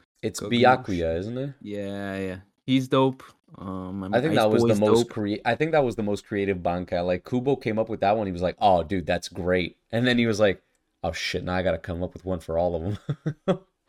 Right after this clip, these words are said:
Speaker 2: But, <laughs> I mean, one of my favorite is, uh, you know that, that, I think it's Division two girl? That, like, the one that replaces Yoruichi?
Speaker 1: Yeah.
Speaker 2: Like, her Shikai becomes, like, a finger?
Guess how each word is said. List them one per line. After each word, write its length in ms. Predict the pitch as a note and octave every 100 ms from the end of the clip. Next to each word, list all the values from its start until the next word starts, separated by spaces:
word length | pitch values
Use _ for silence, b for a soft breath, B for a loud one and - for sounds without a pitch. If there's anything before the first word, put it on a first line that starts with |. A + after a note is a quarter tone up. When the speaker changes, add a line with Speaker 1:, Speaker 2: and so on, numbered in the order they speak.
| b b b _ _ _ _ _ _ _ _ -
Speaker 2:
But, 200 | B2 D#3 -
<laughs> 360 | - D3+ G#3+ -
I 100 | E3
mean, 260 | E3 E3+ D3
one 140 | F3+
of 60 | G3+
my 100 | D#3+
favorite 380 | E3 E3 D#3
is, 200 | A2+ A#2
uh, 280 | A#2+ A2 G2
you 80 | -
know 140 | C3 D3
that, 160 | C#3+ - -
that, 280 | B2 A#2+ A2 _ -
I 80 | -
think 160 | E3
it's 80 | C#3+
Division 360 | C3+ C#3+ C3+ G2+
two 240 | - C#3
girl? 480 | D3+ E3 F#3 F#3+ D#3+ -
That, 100 | A2
like, 140 | A2+
the 60 | A2
one 140 | B2
that 160 | C#3 G#2+ -
replaces 460 | A#2 A2+ A#2+ B2
Yoruichi? 600 | A#2+ A#2 G#2 A#2+ - F3+ G#3 _ _ _
Speaker 1:
Yeah. 420 | F#2 F#2 E2 E2 F2
Speaker 2:
Like, 180 | B2 B2
her 260 | C3+ C#3+ D#3+
Shikai 720 | - - F#3 F#3 G#3 A3+ G#3+
becomes, 460 | D3 - D3 D#3
like, 240 | D3+ B2+ - -
a 100 | G#2+ _ -
finger? 540 | B2 D3 F#3+ C4+ F4